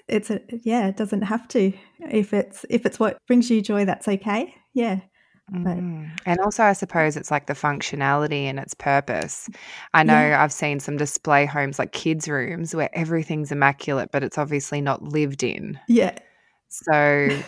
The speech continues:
Speaker 1: <laughs>
Speaker 2: I suppose when you add that component.
Speaker 1: Yeah, it's, it's truly what nourishes your soul.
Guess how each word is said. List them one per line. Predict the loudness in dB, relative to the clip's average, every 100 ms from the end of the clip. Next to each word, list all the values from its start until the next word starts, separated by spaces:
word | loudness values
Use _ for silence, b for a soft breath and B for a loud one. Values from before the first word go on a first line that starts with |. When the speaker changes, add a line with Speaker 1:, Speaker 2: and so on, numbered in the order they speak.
| B
Speaker 1:
<laughs> | B B -12
Speaker 2:
I | -10
suppose | -6 -2 0 0
when | -2
you | 2
add | 4 4
that | 4 2
component. | 0 -6 -2 0 0 0 -4 -4 -6 -12 -16 _ -6
Speaker 1:
Yeah, | -2 -2
it's, | -2 -6 -4
it's | -6 -4
truly | -4 0 2 4
what | 2 0 -4 -2
nourishes | 0 2 2 2 0
your | 2 -2
soul. | -2 -4 -4